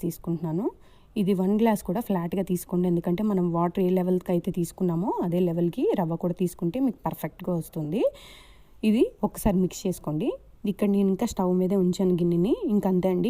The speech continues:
ఇది ఉడకకూడదు ఇక్కడ గిన్నెలో. దీన్ని కుక్కర్లో పెట్టేసుకోవాలి ఒక త్రీ విజిల్స్కి. మీరు డైరెక్ట్గా చిన్న కుక్కర్ ఉంటే చిన్న కుక్కర్లో అయినా చేసేసుకోవచ్చు. త్రీ విజిల్స్ వస్తే సరిపోతుంది, పర్ఫెక్ట్గా కుక్ అయిపోతుంది. మీరు ఇలా నీళ్ళు పోసేసుకొని ఒకసారి మిక్స్ చేసేసి కుక్కర్లో పెట్టుకొని ఒక త్రీ విజిల్స్ రానివ్వండి.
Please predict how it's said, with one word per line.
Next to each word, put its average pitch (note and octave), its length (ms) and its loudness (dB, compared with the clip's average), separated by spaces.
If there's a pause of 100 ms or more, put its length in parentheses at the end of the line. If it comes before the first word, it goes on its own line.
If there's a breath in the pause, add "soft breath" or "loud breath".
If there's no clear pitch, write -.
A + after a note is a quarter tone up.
ఇది G3 160 2
ఉడకకూడదు E3+ 440 -2
ఇక్కడ F3 220 -4
గిన్నెలో. F3 320 2 (760 loud breath)
దీన్ని A3 220 4 (120)
కుక్కర్లో A3+ 380 0
పెట్టేసుకోవాలి F3 640 -2
ఒక G#3 200 -2
త్రీ F3+ 180 0
విజిల్స్కి. E3 440 -2 (220)
మీరు A3+ 180 2
డైరెక్ట్గా G3 420 2
చిన్న G3 220 2
కుక్కర్ G3 260 0
ఉంటే F3+ 180 0
చిన్న F#3 200 2
కుక్కర్లో F3+ 340 -2
అయినా F3 220 0
చేసేసుకోవచ్చు. E3+ 580 -4 (100)
త్రీ G3+ 100 2 (100)
విజిల్స్ F3+ 300 2
వస్తే G#3 280 -4
సరిపోతుంది, E3+ 500 -2
పర్ఫెక్ట్గా E3 460 -4
కుక్ - 200 -6
అయిపోతుంది. D#3 480 -2 (480 loud breath)
మీరు F#3 180 4
ఇలా F#3 160 4
నీళ్ళు F#3+ 260 2
పోసేసుకొని F#3 440 -2
ఒకసారి E3+ 360 -2
మిక్స్ - 200 -10
చేసేసి F3+ 360 -2 (120)
కుక్కర్లో F3+ 400 0
పెట్టుకొని F3 400 -2 (440 loud breath)
ఒక - 40 -4 (140)
త్రీ G#3 180 4
విజిల్స్ G#3 340 -2
రానివ్వండి. E3 460 0